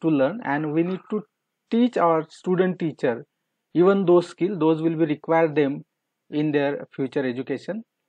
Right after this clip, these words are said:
Even when they will go for the interview, even it can be asked to them that what other sk-, e-skill, e-, uh, skill do you have? So I think, uh, this, uh, particular e-skill can be included,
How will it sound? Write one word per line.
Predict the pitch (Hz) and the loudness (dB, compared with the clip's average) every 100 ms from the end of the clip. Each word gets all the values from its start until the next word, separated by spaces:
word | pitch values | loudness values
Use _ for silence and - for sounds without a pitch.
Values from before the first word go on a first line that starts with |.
| _ _ _ _ - | _ _ _ _ 2
Even | 156 180 | 4 6
when | 165 175 | 6 4
they | 170 | 2
will | 175 180 | 0 2
go | 165 175 | 0 2
for | 175 | 2
the | 165 | 2
interview, | 180 156 165 165 202 220 | -2 0 0 0 -4 -4
even | 151 175 190 - | -2 -2 -4 -12
it | - 151 - | -10 -10 -4
can | 170 175 | -4 -2
be | 175 | 0
asked | 151 151 - | 0 0 -6
to | 143 | -6
them | 127 123 | -4 -4
that | 139 | -6
what | 135 143 147 | -2 -2 -2
other | - 135 156 | -4 -4 -4
sk-, | 147 - - | -6 -14 -12
e-skill, | 147 185 208 - 175 165 - | -2 0 0 -2 -2 -2 -2
e-, | 156 160 - | -2 -4 -6
uh, | 147 139 | -6 -6
skill | - 143 143 131 | -6 -4 -4 -2
do | 131 | -4
you | 123 123 | -4 -4
have? | 117 104 - _ _ _ _ - - _ - _ _ _ _ _ | -10 -14 -16 _ _ _ _ -20 -20 _ -20 _ _ _ _ _
So | - 175 | -4 -2
I | - 151 165 | 0 0 0
think, | 175 196 - | -4 -8 -6
uh, | 151 139 139 | -2 0 0
this, | 127 180 - - - | -2 -6 -6 -14 -8
uh, | 143 143 135 147 - | -4 -4 -6 -10 -4
particular | 143 180 170 170 170 - - _ _ _ _ _ _ - | -4 -2 0 2 2 -2 -14 _ _ _ _ _ _ -4
e-skill | 202 202 - 170 120 - _ _ _ _ | -2 -2 0 0 0 -6 _ _ _ _
can | 147 147 156 | -2 0 2
be | 165 170 | 0 0
included, | 147 147 185 165 139 107 | -2 -2 -4 -2 -2 -4